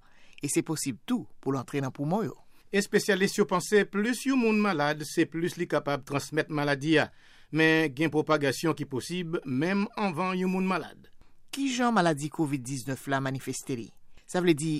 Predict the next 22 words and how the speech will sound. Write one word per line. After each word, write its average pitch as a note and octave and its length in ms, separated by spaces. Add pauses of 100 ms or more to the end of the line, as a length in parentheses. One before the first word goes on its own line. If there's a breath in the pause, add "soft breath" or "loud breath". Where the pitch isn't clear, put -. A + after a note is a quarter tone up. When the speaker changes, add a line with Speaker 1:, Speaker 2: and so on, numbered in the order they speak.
(140)
Speaker 1:
ki G#3+ 160
sentòm G3 600 (100)
ki D3+ 80
montre C#3+ 320
yon C3+ 140
moun C#3 240
genyen C3+ 420 (160)
kowonaviris C3+ 800
la? - 80 (420)
Speaker 2:
Sentòm A#3+ 460
ki A3 100
ka G3 160
parèt E3+ 480
an D3 140 (100)
de E3 160
a D3+ 80
katòz C#3+ 400
jou D3+ 240
apre C#3 240
yon C3 160
moun D3 320
te C3+ 380